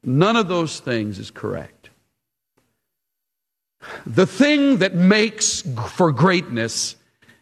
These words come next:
is determination, persisting in the same direction over the long haul, staying at the task.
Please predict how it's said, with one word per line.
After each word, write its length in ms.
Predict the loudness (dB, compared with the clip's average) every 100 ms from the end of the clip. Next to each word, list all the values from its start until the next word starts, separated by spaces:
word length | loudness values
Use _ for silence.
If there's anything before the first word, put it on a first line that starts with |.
| _
is 280 | 0 0 0
determination, 1400 | -6 0 0 2 2 4 4 4 4 2 -2 -6 -8 -16 _ _ _ _ _ _ _ _ _ _ _ _ _ _
persisting 1000 | 0 2 2 2 2 0 -2 -2 -2 -2
in 420 | -4 -2 0 2
the 140 | 2 2
same 680 | 0 0 0 2 2 0 0
direction 680 | 2 2 0 -4 -10 -12 -14 _ _ _ _
over 440 | 2 4 4 2 0
the 120 | 0
long 680 | 2 2 4 4 2 2 -2
haul, 760 | -4 0 2 2 -2 -4 -10 -16 -20 -8
staying 960 | -6 -6 -6 0 2 2 0 0 -2 -2 0
at 420 | 0 -2 -8 -6
the 80 | -6
task. 840 | -4 -6 -4 -4 -6 -10 -10 -12